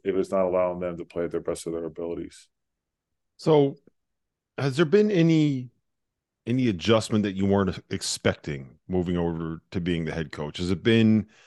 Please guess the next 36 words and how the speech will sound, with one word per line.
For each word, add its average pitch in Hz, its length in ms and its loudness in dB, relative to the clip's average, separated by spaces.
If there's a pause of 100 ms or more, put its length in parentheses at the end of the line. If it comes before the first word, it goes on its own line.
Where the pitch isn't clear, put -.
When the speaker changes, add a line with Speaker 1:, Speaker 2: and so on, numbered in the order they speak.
(160)
Speaker 2:
kind 123 200 2
of 98 140 0
what 113 200 2
you 107 100 -2
thought 107 420 2
you'd 95 200 -6
be 95 120 -4
getting 92 300 0
into, 104 540 -2
into 92 220 -4
this 95 240 -4
role? 104 260 4
Like, 95 120 2
has 92 140 -2
it 95 140 -6
been 107 200 2
anything 107 300 0
that 90 120 -2
has 90 140 -8
surprised 90 580 0
you? 95 220 -2 (420)
Uh, 85 240 0
yeah, 80 100 -4
I - 20 -4
mean, 87 160 -2
you're 98 140 0
really 107 180 4
just 98 200 -2
moving 98 220 0
over 95 160 0
one 92 180 -2
seat 92 200 -4
on 85 100 0
the 82 60 -4
bench, 110 440 0
but 92 260 0